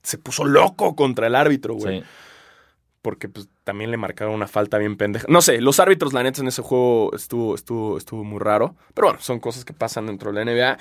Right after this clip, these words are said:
Speaker 1: Y no dudo, en verdad, si Harden sigue jugando así, güey, en verdad, es, es muy cercano que algún día se mame cien puntos.
Speaker 2: No, es, si tú me dices ahorita,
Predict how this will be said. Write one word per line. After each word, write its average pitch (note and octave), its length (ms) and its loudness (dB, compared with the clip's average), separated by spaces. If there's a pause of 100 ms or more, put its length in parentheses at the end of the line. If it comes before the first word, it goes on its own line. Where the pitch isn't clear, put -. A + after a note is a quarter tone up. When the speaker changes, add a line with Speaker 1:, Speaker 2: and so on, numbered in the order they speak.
(320)
Speaker 1:
Y A#2+ 800 0 (200)
no D#3 200 6
dudo, E3+ 340 6
en D3+ 80 -2
verdad, D3 220 2
si C#3 160 -10
Harden D#3 320 0
sigue D3+ 180 0
jugando C3 240 -2
así, B2 200 -6
güey, C#3 200 4
en A2 100 -2
verdad, A#2 360 0
es, - 180 -12
es C3 240 -2
muy D3+ 220 6
cercano C3+ 420 2
que C3+ 80 -8
algún A2 200 -4
día A2+ 100 -2
se A2+ 100 -8
mame G2+ 220 -4
cien G#2 200 -8
puntos. A2 160 -2
Speaker 2:
No, B2 300 6
es, A#2 580 -2
si A#2+ 220 -2
tú C3+ 140 2
me C#3 100 2
dices B2+ 140 2
ahorita, A#2 340 2